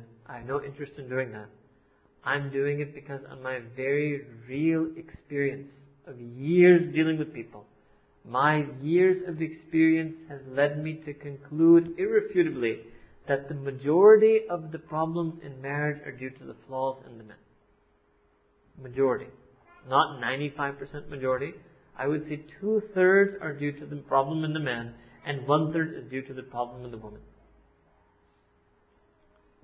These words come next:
So many men have a wife like this. It's amazing. MashaAllah, Allah Ta'ala has still preserved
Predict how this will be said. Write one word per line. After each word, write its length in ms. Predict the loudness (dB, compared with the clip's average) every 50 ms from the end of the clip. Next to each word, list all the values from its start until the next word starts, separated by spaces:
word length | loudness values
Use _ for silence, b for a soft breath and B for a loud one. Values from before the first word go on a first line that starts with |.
| _ _ _ _ _ _ _ _ _ _ _ _ _ _ _ _ _ _ _ _ _ _ _ _ _ _ -16 -14 -6
So 320 | -2 0 2 4 4 4 2
many 220 | 2 0 0 0 0
men 320 | 0 -2 -2 -2 -4 -8 -12 -8
have 180 | -6 -6 -6 -6 -8 -14
a 40 |
wife 260 | -8 -4 -4 -4 -4 -6 -12 -18
like 120 | -20 -20 -20 _ _
this. 100 | -20 _ _ _ _ _ _ _ _ _ _ _ _ _ _ _ _ _ _ _ _ _ _ _ _ _ _ _
It's 200 | -20 _ _ -14
amazing. 360 | -8 -6 -6 -6 -6 -8 -14 -20 -20 -20 _ _ _ -14 -14
MashaAllah, 560 | -14 -14 -10 -10 -10 -6 -2 -2 -2 -2 -4
Allah 220 | -6 -8 -10 -10 -10
Ta'ala 220 | -12 -12 -12 -12 -14
has 100 | -18 -20 -20 -20 _
still 220 | 2 6 6 6
preserved 640 | 6 4 -2 -8 -8 -4 0 2 2 2 0 -2 -6